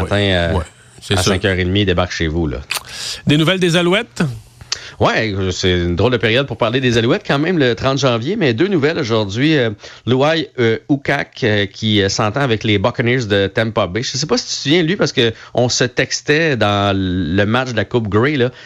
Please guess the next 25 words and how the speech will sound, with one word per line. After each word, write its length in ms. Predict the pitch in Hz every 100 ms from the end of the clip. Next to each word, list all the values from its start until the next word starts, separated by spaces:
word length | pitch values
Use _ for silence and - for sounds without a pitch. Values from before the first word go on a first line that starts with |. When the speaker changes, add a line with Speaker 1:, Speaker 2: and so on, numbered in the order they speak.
| - - -
Speaker 1:
C'est 220 | - 139
le 160 | 147
jeune 300 | 139 165 196
de 80 | 147
vingt-trois 560 | 117 117 113 113 113 110
ans 60 | 151
qui 80 | 98
était 160 | 104
si 360 | 101 - 165 170
bon 280 | 127 139 143
sur 240 | - 98
la 140 | 101
ligne. 280 | 95 110 135
Si 100 | 120
je 40 | 120
me 100 | 127
trompe 240 | 151 147
pas, 80 | 208
il 80 | 202
avait, 240 | 117 90 - - - -
il 40 |
avait 180 | 101 107
fait, 200 | - 151
euh, 260 | 120 110 104 98
quelques 380 | 185 - 147